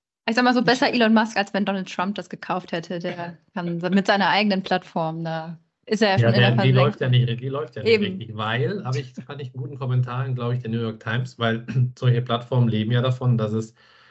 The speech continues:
Speaker 3: verschiedene Pole gibt. Und wenn am
Speaker 2: Ja.
Speaker 3: Ende alle alles gut finden, dann ist die Plattform halt langweilig. Du willst dich
Speaker 1: Ja.
Speaker 3: ja auf irgendeine Art und Weise wie früher am Stammtisch ja auch aufregen. Also fand ich ganz interessant, dass einfach, wenn alle dann die Donald Trump-Fans sagen, „Alles super“, und da ist keiner mehr, weil die anderen ausgesperrt werden, dann ist auch schwierig.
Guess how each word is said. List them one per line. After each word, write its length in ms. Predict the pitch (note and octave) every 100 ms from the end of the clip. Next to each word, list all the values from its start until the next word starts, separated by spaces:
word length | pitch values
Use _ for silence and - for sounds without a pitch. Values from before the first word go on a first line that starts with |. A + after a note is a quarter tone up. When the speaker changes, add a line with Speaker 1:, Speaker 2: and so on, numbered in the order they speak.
| _ _
Speaker 3:
verschiedene 460 | - B2 B2+ B2 B2+
Pole 300 | - C#3+ A2+
gibt. 340 | G#2 F#2 -
Und 80 | A2
wenn 140 | A2 A2
am 100 | G#2+
Speaker 2:
Ja. 60 |
Speaker 3:
Ende 240 | A2+ A#2 G#2
alle 260 | A2+ C3+
alles 300 | A#2 A#2 B2
gut 160 | D#3+ E3+
finden, 480 | - F#2+ F#2+ B2+ B2
dann 420 | G#2+ G#2+ G#2+ A2
ist 160 | B2+ B2+
die 40 |
Plattform 460 | A2+ A#2 A2 B2 A#2
halt 100 | A2+
langweilig. 520 | A#2 A2 F#2 F2 F2+
Du 120 | - G2
willst 260 | A2 -
dich 60 | G3+
Speaker 1:
Ja. 60 | G#2
Speaker 3:
ja 100 | G2
auf 180 | F#2+ G#2+
irgendeine 300 | A2 G#2 G2+
Art 120 | -
und 120 | -
Weise 320 | G2+ G#2 G2+
wie 300 | G2 A2+ G#2+ G#2 - - -
früher 320 | - A#2+ A#2+
am 100 | A2
Stammtisch 520 | A2+ A2 G#2+ - - A2
ja 60 |
auch 100 | G#2
aufregen. 560 | G#2+ B2 A#2+ F#2+ A2+ A#2 - _ _ -
Also 180 | G#2+ A#2+
fand 240 | B2+ C3
ich 80 | -
ganz 160 | A#2
interessant, 560 | A#2 A#2 A#2 B2+ B2 B2
dass 240 | G#2+ -
einfach, 280 | G#2+ A2 A2+
wenn 100 | G#2+
alle 220 | G#2+ B2+ B2
dann 220 | A2+ A2
die 80 | A2+
Donald 300 | A2+ A2+ -
Trump-Fans 440 | A#2 B2 A#2+ A2+
sagen, 240 | A2+ G#2+ A#2
„Alles 240 | A#2+ B2+
super“, 380 | - - G#2+ A2
und 120 | A2 A2
da 40 |
ist 200 | B2+ -
keiner 280 | A2 G#2 G#2
mehr, 180 | G#2 G#2+
weil 100 | G#2+
die 80 | G#2+
anderen 200 | G#2 G#2
ausgesperrt 600 | B2 - - G2 F#2+ F#2+
werden, 300 | - A#2 A2+
dann 180 | A2
ist 140 | A2+ A2+
auch 160 | A#2
schwierig. 420 | - F2 E2+ E2+